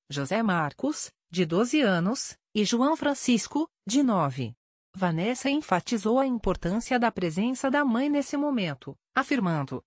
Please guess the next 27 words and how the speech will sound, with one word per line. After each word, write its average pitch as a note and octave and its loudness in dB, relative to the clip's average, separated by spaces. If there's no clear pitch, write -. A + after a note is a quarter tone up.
"Estou A3+ 0
deixando B3 0
tudo D4 -2
o - -2
que C#4+ -2
posso. D3+ -4
Minha A3+ 0
mãe A#3 2
vai G3+ 2
vir A3 -2
para C4+ 2
cá. G3 0
Por A3 2
mais A#3 0
que - 2
eu F4 6
deixe C#4 0
a D4+ 2
rede C#4 0
de G#3+ 0
apoio, F#3+ 0
mãe G#3 2
é A3+ 2
mãe. D#3 0
Não A3+ 2
é B3+ 2
igual." F3 2